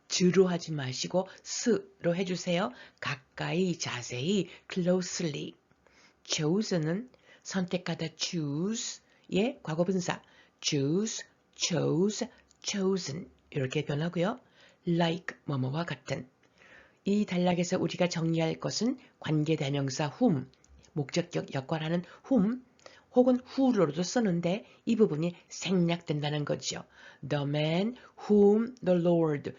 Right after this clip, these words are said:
주님이 이러한 사람. 이따 이제 본문에서 요거 생략된 거 확인해 보자고요. Samuel said,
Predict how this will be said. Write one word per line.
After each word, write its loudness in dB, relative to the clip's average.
주님이 2
이러한 0
사람. -4
이따 -4
이제 -4
본문에서 -2
요거 0
생략된 -2
거 -6
확인해 -4
보자고요. -4
Samuel 2
said, -10